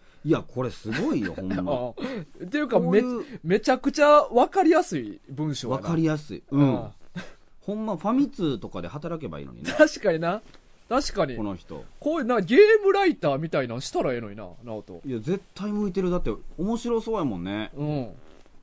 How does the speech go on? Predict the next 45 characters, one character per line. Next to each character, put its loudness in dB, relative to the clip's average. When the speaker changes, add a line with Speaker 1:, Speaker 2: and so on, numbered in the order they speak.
Speaker 1:
う -6
ん。 -6
Speaker 2:
こ -8
い -8
つ、 -10
直 0
人、 -4
転 -2
職 -6
し -8
ま -4
く -10
っ -10
て -8
る -6
け -6
ど、 -8
そ-、 -14
も -6
う -6
ゲ -2
ー -2
ム -4
業 -4
界 -6
で -6
定 -4
職 -6
に -4
就 -8
い -8
た -4
ら -6
え -10
え -12
の -16
に。 -18
Speaker 1:
ま -14
あ、 -16
だ -12
か -12
ら -10
や -12
っ -20
ぱ、 -12